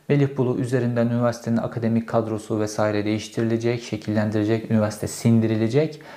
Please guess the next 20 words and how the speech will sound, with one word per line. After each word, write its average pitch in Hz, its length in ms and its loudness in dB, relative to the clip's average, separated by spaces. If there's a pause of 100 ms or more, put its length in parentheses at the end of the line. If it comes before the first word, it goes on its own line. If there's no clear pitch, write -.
(160)
ve 131 100 2
bütün 131 260 2
bu 117 180 0
dayağı, 117 480 2
küfürü, 120 440 -4
her 131 160 2
şeyi 113 240 -4
Melih 117 380 -2
Bulu 107 160 -2
yiyecek. 156 440 -2 (320)
Ondan 160 300 2
sonra 143 240 0
da - 60 -2
esas 151 400 -4
kafalarındaki 123 920 0
İslamcı 110 640 -2
rektörü 135 380 0
getirip 135 360 -2
İstanbul 117 360 0
Üniversitesi'nin 107 640 -2